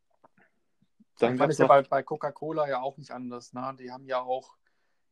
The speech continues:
Speaker 2: in, äh, Q eins haben sie ja auch, ähm, starke Umsatzeinbußen gehabt, weil halt vor allem durch die Gastronomie,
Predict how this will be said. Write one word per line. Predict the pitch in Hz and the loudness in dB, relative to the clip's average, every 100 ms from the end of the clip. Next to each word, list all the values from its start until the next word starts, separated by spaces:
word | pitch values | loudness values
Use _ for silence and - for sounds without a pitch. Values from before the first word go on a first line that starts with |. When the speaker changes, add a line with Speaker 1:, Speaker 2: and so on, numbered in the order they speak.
| - | -10
Speaker 2:
in, | 135 139 139 135 131 131 - | -6 -4 -4 -4 -4 -6 -2
äh, | 135 131 127 | 2 2 0
Q | - 131 | 0 0
eins | 131 135 135 | 2 0 -2
haben | 139 135 | -4 0
sie | |
ja | 135 | 2
auch, | 135 135 - 143 | 2 0 -8 -8
ähm, | 127 123 | -6 -6
starke | - 131 - | -2 -2 -4
Umsatzeinbußen | 131 139 - 127 127 131 135 | -16 -12 -8 -10 -10 -14 -14
gehabt, | 123 120 120 - - | -6 -2 -2 -4 2
weil | 127 131 | 2 2
halt | 131 | -6
vor | 135 | -8
allem | 135 | -8
durch | 131 | -10
die | - | -10
Gastronomie, | 139 135 - 139 135 139 147 127 | -6 -6 -8 -10 -8 -8 -8 -8